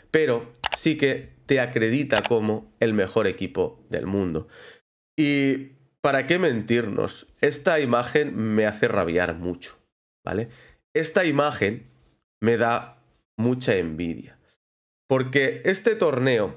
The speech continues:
además de acreditarte como el mejor equipo del mundo, te da la posibilidad de durante un año llevar el parche, ¿no? Llevar el logotipo de, de, del Mundialito de Clubes en el pecho. Y eso es algo que de verdad me da, me da mucha envidia, ¿no? Porque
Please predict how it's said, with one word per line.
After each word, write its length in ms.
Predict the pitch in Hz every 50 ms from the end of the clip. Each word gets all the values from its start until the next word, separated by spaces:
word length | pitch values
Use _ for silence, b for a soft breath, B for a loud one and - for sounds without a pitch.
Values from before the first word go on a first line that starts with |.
| - -
además 440 | - 120 117 123 131 151 170 170 175
de 180 | 185 185 - - -
acreditarte 680 | 120 117 131 123 113 113 110 123 123 131 135 143 131 131
como 220 | 123 113 110 110
el 80 | 104 101
mejor 300 | 98 95 - - 127 131
equipo 380 | 117 127 123 117 - 107 95
del 160 | 90 87 90
mundo, 400 | 92 110 135 127 107 90 95 95
te 100 | - 101
da 80 | 107 127
la 140 | 151 151 151
posibilidad 440 | 123 113 - 113 101 101 117 123 120
de 120 | 107 101
durante 420 | 101 98 101 98 98 95 - 127
un 220 | 147 156 147 135 143
año 340 | 139 135 123 107 101 104 104
llevar 320 | 104 101 104 110 123 123
el 220 | 120 104 101 -
parche, 420 | - 120 127 120 117 - - - 104
¿no? 100 | 110 113
Llevar 280 | 110 104 107 117 123
el 160 | 120 110 107 110
logotipo 640 | 123 131 120 113 107 - 127 127 127 123 113 107
de, 200 | 95 101 95 - B B B B B B
de, 160 | B 104 113 -
del 240 | - 113 110 107
Mundialito 720 | 104 107 110 107 107 101 101 95 95 123 139 139 147 139
de 120 | 110 95 90
Clubes 600 | - 113 120 113 98 95 87 - - - _ _ -
en 200 | 139 143 131 117
el 160 | 101 87 85
pecho. 480 | - - 95 95 95 - - 117 113 - B B B B B B B B _ _ -
Y 100 | 135 139
eso 160 | 135 151 139
es 140 | 127 - 123
algo 320 | 117 127 120 123 127 123
que 120 | 127 110
de 120 | 104 104 104
verdad 340 | 101 98 95 98 104 107 104
me 160 | 104 95 90
da, 300 | 95 98 95 - - -
me 140 | 95 98 92
da 100 | 98 101
mucha 320 | 95 98 98 - - -
envidia, 460 | 82 82 80 92 95 92 80 82 85 92
¿no? 120 | 107 104
Porque 520 | 110 113 107 - - 117 113 107 - -